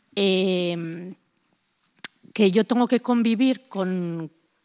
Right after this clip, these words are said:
con otros, eh, con otros modelos de mujer o de madre que, eh,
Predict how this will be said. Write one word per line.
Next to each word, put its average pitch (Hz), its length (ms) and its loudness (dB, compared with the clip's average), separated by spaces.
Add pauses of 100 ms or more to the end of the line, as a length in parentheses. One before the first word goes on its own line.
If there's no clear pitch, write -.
con 196 240 -2
otros, 220 720 2
eh, 185 680 2
con 196 160 0
otros 214 240 0
modelos 247 720 6 (420)
de 170 320 -2
mujer 185 420 -2
o 190 80 0
de 180 120 -4
madre 247 500 0 (880)
que, 277 560 -2
eh, 180 1500 -4